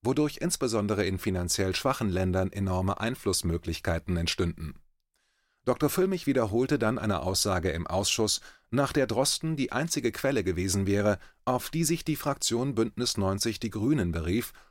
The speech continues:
um ihre Zustimmung zu den Regierungsmaßnahmen zu begründen. Und er vermutete,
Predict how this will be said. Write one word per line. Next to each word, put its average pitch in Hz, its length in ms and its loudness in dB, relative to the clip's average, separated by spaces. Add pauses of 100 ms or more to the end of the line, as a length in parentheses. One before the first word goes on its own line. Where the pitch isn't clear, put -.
(140)
um 127 160 2
ihre 151 200 2
Zustimmung 120 640 0
zu - 100 0
den 123 140 0
Regierungsmaßnahmen 95 1120 0
zu 110 140 0
begründen. 113 640 -2 (560)
Und 180 240 2
er 110 120 2
vermutete, 110 640 0